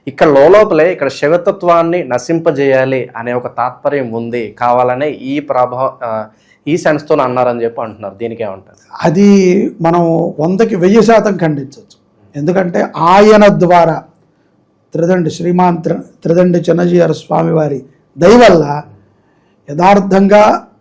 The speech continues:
Speaker 2: శంకరం లోకశంకరం ఈ లోకానికి ఆదిశంకరాచార్యుల వారు, మన హిందువులు ఎక్కడ ఉంటే అక్కడ రామానుజుల వారైనా తెలియకపోవచ్చేమో కానీ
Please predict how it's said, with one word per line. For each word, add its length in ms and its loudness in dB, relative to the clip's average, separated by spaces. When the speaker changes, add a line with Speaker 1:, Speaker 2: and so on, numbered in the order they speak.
Speaker 2:
శంకరం 840 2
లోకశంకరం 760 2
ఈ 120 0
లోకానికి 720 2
ఆదిశంకరాచార్యుల 880 2
వారు, 360 -2
మన 120 0
హిందువులు 540 2
ఎక్కడ 380 0
ఉంటే 540 -2
అక్కడ 200 -2
రామానుజుల 760 2
వారైనా 360 2
తెలియకపోవచ్చేమో 880 -2
కానీ 400 -6